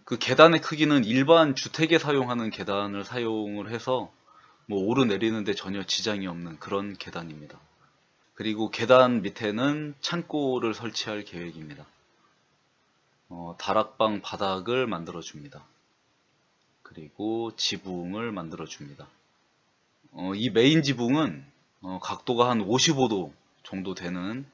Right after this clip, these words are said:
맞배 지붕을, 어, 설치해주고, 요 포치 쪽에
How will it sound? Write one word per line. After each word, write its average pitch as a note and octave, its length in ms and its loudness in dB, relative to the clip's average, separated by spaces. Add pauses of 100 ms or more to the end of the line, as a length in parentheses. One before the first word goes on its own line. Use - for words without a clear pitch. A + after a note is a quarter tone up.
(440)
맞배 G#2+ 300 -2
지붕을, G#2 640 -4 (420)
어, E2 240 -14
설치해주고, G2 920 -10 (680)
요 F2 160 -10
포치 F3 340 -2
쪽에 B2 220 0